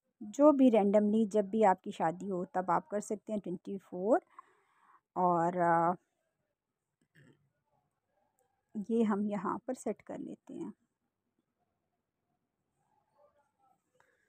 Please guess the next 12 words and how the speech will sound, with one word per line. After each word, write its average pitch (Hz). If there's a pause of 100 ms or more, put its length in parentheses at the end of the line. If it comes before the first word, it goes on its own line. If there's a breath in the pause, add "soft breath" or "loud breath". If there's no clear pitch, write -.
(520)
और, 233
अ, 196 (540)
फिर 240
से 262
हम 220 (140)
इसको 202 (380)
कर 196
लेते 208
हैं 240
कॉपी 277 (1300)
और 202
यहाँ 202